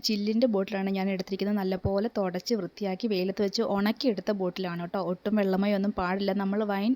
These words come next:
ഉണ്ടാക്കാൻ എടുക്കുന്ന സാധനത്തിന് ഒരു സാധനത്തിലും വെള്ളമയം എന്ന് പറയുന്നത് പാടില്ല കേട്ടോ. അപ്പം നമുക്കിതാ ഇത് ഇങ്ങോട്ടേക്ക് ഞാൻ ഒഴിച്ചു കൊടുക്കുകയാണ്. ഇതിപ്പോൾ നാല് ഗ്ലാസ് ജ്യൂസ് ഉണ്ട്.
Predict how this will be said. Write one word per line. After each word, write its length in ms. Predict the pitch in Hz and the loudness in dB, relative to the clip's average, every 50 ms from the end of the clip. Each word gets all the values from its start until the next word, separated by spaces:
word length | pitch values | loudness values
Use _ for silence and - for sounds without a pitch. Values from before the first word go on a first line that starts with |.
| - - | 0 0
ഉണ്ടാക്കാൻ 460 | 208 202 196 196 190 - 208 220 226 | -2 -2 0 -2 -4 -4 -2 -2 -2
എടുക്കുന്ന 320 | 202 190 180 - 196 214 | -2 -2 -4 -2 -4 -4
സാധനത്തിന് 540 | 233 - 233 196 196 190 196 - 202 208 311 381 - - - - - - - - - | -2 -2 -2 -2 -2 -2 -2 -2 0 -2 -2 -2 -4 -12 -16 -14 -14 -14 -6 2 6
ഒരു 160 | 269 294 349 | 8 8 8
സാധനത്തിലും 520 | 359 - 294 220 208 208 - - 214 262 277 | 6 4 2 4 4 4 2 4 4 6 6
വെള്ളമയം 520 | 240 202 196 196 208 208 208 208 220 262 254 | 6 6 6 6 6 6 6 6 4 4 2
എന്ന് 200 | - 190 190 196 - | 2 0 0 0 0
പറയുന്നത് 360 | 196 190 185 185 190 202 233 | -2 -2 -2 0 0 0 0
പാടില്ല 420 | - - 190 185 180 185 185 170 170 | 0 0 2 2 2 2 2 2 2
കേട്ടോ. 220 | 170 165 - 226 - - - - - - - - - | 0 0 0 -2 -4 -4 -10 -20 -20 -20 -14 -6 -4
അപ്പം 180 | 269 - 269 240 | 2 4 4 4
നമുക്കിതാ 420 | 214 202 202 208 - 196 190 190 190 | 4 4 2 2 2 2 4 4 4
ഇത് 200 | 196 185 202 196 190 - | 4 2 2 0 0 0
ഇങ്ങോട്ടേക്ക് 520 | - 190 185 185 185 185 - 196 190 - 196 | 0 2 2 4 2 2 2 0 0 0 0
ഞാൻ 120 | 190 185 190 | 0 2 2
ഒഴിച്ചു 280 | 180 175 175 - - 214 | 2 2 2 2 0 0
കൊടുക്കുകയാണ്. 440 | 190 180 170 - - 180 180 226 311 - - - - - | 0 0 -2 -2 -2 0 0 0 0 -2 -4 -16 -12 -6
ഇതിപ്പോൾ 300 | - 269 294 - 277 269 254 | 0 2 4 6 8 8 8
നാല് 400 | 247 233 233 233 247 269 285 320 | 8 8 6 8 8 8 6 6
ഗ്ലാസ് 360 | 262 226 214 196 196 - - 226 | 6 4 2 2 0 0 -2 0
ജ്യൂസ് 340 | 202 180 175 175 185 - - | 2 2 2 2 2 0 0
ഉണ്ട്. 240 | 185 175 175 202 | 0 2 2 2